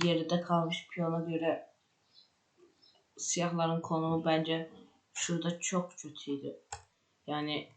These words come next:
geride kalmış piyon var. Ve D beş gel-, geliyor.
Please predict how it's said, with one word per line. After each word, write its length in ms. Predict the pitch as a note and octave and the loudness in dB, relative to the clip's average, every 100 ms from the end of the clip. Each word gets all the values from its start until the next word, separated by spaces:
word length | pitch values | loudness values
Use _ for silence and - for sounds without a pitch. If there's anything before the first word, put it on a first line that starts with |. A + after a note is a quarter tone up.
| - | -6
geride 400 | D#3+ D#3 D#3 D#3+ | 0 2 0 -2
kalmış 400 | D#3 D#3 D#3 - | -2 -2 -2 -4
piyon 320 | - E3 E3 | -2 0 2
var. 260 | D3+ D#3+ - - _ - - _ _ - - _ _ _ - - - | 2 0 -4 -16 _ -20 -20 _ _ -20 -20 _ _ _ -20 -20 -16
Ve 480 | E3 D3+ D#3 D#3 - _ | -6 -2 0 0 -4 _
D 360 | - E3 D#3 D3+ | -4 4 4 6
beş 280 | F3 F3+ E3 | 4 2 2
gel-, 480 | D3+ D3 D3 - - - _ _ _ _ | 2 2 0 -2 -12 -20 _ _ _ _
geliyor. 540 | - D3+ D3+ D#3 F3+ | -4 0 4 6 6